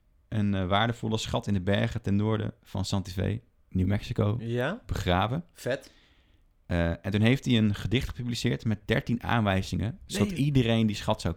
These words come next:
Speaker 1: kunnen vinden als hij de aanwijzingen zouden kunnen.
Speaker 2: Wat gaaf.
Speaker 1: En, eh, tien jaar later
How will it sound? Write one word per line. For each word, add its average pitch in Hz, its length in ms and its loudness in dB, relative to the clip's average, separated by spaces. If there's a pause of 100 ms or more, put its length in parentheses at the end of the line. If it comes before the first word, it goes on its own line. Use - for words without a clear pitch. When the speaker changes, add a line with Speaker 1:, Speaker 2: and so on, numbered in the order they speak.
(120)
Speaker 1:
kunnen 107 220 4
vinden 85 340 0 (400)
als - 180 -4
hij 107 80 2
de 95 80 4
aanwijzingen 92 580 0
zouden 85 260 -2
kunnen. 85 200 2
Speaker 2:
Wat - 80 -2
gaaf. - 600 -8 (800)
Speaker 1:
En, 95 180 2
eh, 87 220 4 (360)
tien 131 140 2
jaar 117 160 6
later 110 360 0